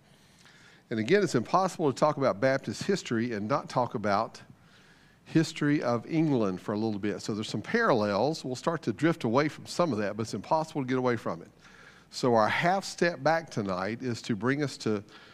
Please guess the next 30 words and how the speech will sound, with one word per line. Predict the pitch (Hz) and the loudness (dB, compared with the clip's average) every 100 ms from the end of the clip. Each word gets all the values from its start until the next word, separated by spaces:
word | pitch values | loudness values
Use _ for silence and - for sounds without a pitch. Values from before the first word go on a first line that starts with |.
| - - | -20 -8
a | 117 | 0
reminder | 110 113 113 139 156 120 117 | 2 4 6 6 6 4 4
of | 107 - - | 2 0 2
who | 156 | 2
some | 147 156 131 | 2 0 2
of | 117 | 2
the | 110 | 2
important | 98 - 147 110 | 2 0 0 0
players | - 170 165 113 120 | -2 0 2 0 0
are | 104 107 107 - - - - - | 2 2 0 -6 -20 -20 -20 -6
in | 135 113 | -2 2
the | 110 | 2
monarchy | 104 113 139 196 131 107 - 117 | 2 2 2 2 2 0 0 2
of | 107 107 170 | 2 2 2
England, | 170 139 104 85 85 - - | 4 4 2 -2 -8 -16 -12
because | 113 110 110 98 98 | -10 -2 0 0 0
that's | 113 131 - | 0 0 -2
where | 127 127 131 135 | 0 2 0 -2
all | 120 127 | 0 2
this | 127 127 | 2 -2
is | 131 | -4
happening. | 139 131 - 98 80 90 - _ _ - - - - _ - | -4 -4 -4 -10 -10 -16 -20 _ _ -20 -20 -20 -20 _ -4
And, | 110 107 104 104 | 0 0 0 0
uh, | 101 101 | 0 0
we | 104 110 113 | 0 -2 -2
introduce | 123 123 120 131 131 - - - - | -4 -4 0 2 2 0 -8 -14 -18
first, | - - 170 185 - - - - - | -8 0 2 2 -2 -10 -16 -20 -14
uh, | 101 98 110 | -8 -6 -6
in | 107 | -2
this | 123 147 - | -2 -2 -6